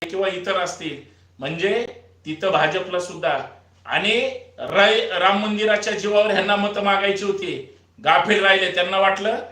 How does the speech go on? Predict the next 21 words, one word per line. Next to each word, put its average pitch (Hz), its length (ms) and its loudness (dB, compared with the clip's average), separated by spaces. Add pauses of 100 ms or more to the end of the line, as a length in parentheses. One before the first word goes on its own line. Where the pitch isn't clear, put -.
(280)
राम 190 400 2
फक्त 208 280 -6
मोदी 196 300 -4
साहेबांमुळेच 196 760 0
भारतामध्ये 190 640 0
लोकांना 190 400 -4
कळाला 180 380 -2
की 160 140 -10
काय, - 260 -6 (420)
रामाचं 202 500 4
मंदिर 214 300 4
केलं 220 200 0
म्हणूनच 220 380 0
सगळं 214 220 0
होणार 202 280 0
की 202 140 -10
काय. 143 280 -2 (300)
अहो, 117 100 -14
गाड-, 147 280 0
गाड-, 156 280 0
गा-, 151 200 -2